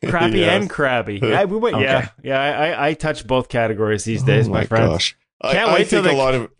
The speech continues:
Speaker 1: can't
Speaker 2: sorry.
Speaker 1: wait till the Canucks Autism Network tournament where I can put all this happiness on display in front of, uh, a bunch of alumni.
Speaker 2: Oh, jeez. I think ultimately it comes down to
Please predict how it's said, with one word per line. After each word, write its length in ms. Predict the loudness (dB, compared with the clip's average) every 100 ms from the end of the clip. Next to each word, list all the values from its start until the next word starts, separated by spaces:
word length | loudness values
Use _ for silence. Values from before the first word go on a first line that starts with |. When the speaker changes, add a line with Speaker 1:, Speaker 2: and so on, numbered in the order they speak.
| _ -4
Speaker 1:
can't 220 | 0 2
Speaker 2:
sorry. 120 | 2
Speaker 1:
wait 60 | 2
till 100 | 0
the 100 | -2
Canucks 340 | -2 -2 -2
Autism 460 | 0 -2 -2 -2 0
Network 340 | 0 0 -2
tournament 360 | -2 -2 0 0
where 100 | -2
I 60 | -2
can 160 | -2
put 200 | -2 -2
all 260 | 0 0 0
this 220 | -2 -2
happiness 540 | -2 -2 -2 -2 -2
on 320 | -2 -2 -2 0
display 580 | -4 -4 -2 0 2
in 80 | -2
front 240 | -2 -2 -2
of, 140 | -2
uh, 340 | 0 0 -2 -4
a 80 |
bunch 300 | -2 -2 -2
of 120 | -4 -4
alumni. 460 | 0 0 0 -2 -4 _ _ _ _ _ _ _ -10 -6
Speaker 2:
Oh, 160 | -6 -4
jeez. 420 | -4 -2 -2 -4 -8 _ _
I 80 | -4
think 180 | -2 0
ultimately 460 | 0 0 0 2
it 80 | 0
comes 260 | 0 -4 -4
down 280 | -2 -2 0
to 300 | 0 0